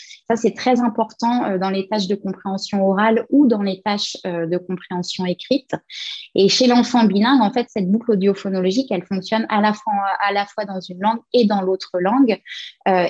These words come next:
et en fonction du contexte, l'enfant va l'activer, euh, voilà, euh, activer l'une ou l'autre. J'ai un, une petite, euh, anecdote toute récente à, à vous partager à ce propos qui m'a beaucoup fait rire et qui nous montre ce lien, euh, phonologique entre les deux.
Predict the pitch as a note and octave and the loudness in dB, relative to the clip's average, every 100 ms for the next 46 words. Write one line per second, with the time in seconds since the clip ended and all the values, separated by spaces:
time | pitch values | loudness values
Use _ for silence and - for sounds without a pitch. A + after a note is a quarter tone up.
0 | - A3+ A#3+ A3 G#3 G#3+ G#3 A3+ G3+ G#3 | 2 2 2 -2 -6 -6 -6 -4 -4 -4
1 | F3+ F3 A3+ A#3+ - G#3 F#3 F#3 - A3+ | -6 -4 -4 -4 -8 -4 -4 -4 -4 -2
2 | G#3+ F#3 F3+ F3+ - G3 F#3 G3+ A3 - | 0 0 -2 -6 -8 -2 2 4 2 0
3 | F3+ E3 D#3+ D3+ C#3 - - - - - | -6 -8 -6 -4 -4 -4 -8 -10 -14 -8
4 | - D3+ B2 _ D4 - E3 D#3 C#3+ D3 | -2 -2 -4 _ -12 -6 -4 -2 0 0
5 | - G1+ - F#3 - F#3 G#3 A3 A3 F#3 | 0 -2 -4 -6 -6 0 4 6 6 6
6 | A3 C#4+ - _ _ - - - - G3 | 2 0 -6 _ _ -20 -20 -12 -2 2
7 | G3+ G#3 F#3+ - G#3+ G#3+ - D4 - D4 | 2 2 0 0 0 0 0 -2 -2 -6
8 | C#4+ C#4+ A#3 G#3+ G#3+ A3+ A3+ A3+ G3+ A#3 | -4 -4 -2 -2 -2 -2 -2 -2 -2 -4
9 | B3 - G3 - C4+ - C4+ B3+ C4 C4 | -6 -8 -10 -4 -4 -2 -2 -2 -6 -6
10 | B3+ G3+ - G3 G#3 G#3+ G#3 - G#3+ A#3 | -4 -2 -2 0 -2 -4 -6 -6 -4 -4
11 | A3 - - G#3 B3 - G#3 F#3 G3+ G#3+ | -6 -6 -8 -8 -10 -8 -4 0 0 0
12 | B3 - A3 G3+ C4 B3 G3 _ G3+ G3+ | -4 0 2 2 2 2 -2 _ 2 6
13 | G#3+ B3 C4+ - - A3+ G#3 G#3+ A#3 G#3+ | 8 6 4 0 -2 2 4 4 2 2
14 | F#3 F#3 - G3+ G3+ G3+ G3+ A#3+ G3 F#3+ | 2 0 -2 0 2 2 2 -2 -6 -8
15 | - F#3+ F#3+ F#3+ C#4 | -4 0 2 4 2